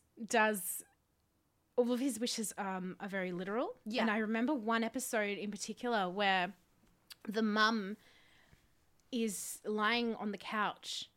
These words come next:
Speaker 1: or sitting on the couch or something with someone, and she's like,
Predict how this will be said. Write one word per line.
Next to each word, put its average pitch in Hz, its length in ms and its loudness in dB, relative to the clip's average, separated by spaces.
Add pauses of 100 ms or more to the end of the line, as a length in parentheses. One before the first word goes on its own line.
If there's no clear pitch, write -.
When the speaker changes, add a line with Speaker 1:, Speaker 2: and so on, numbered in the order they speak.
(540)
Speaker 1:
or 202 180 -2
sitting 226 300 0
on 214 80 2
the 214 60 -2
couch 202 380 0
or 208 40 -6
something 190 520 -6 (800)
with - 460 -4 (1040)
someone, 220 720 0 (800)
and 214 260 0
she's 202 280 -4
like, 196 200 -2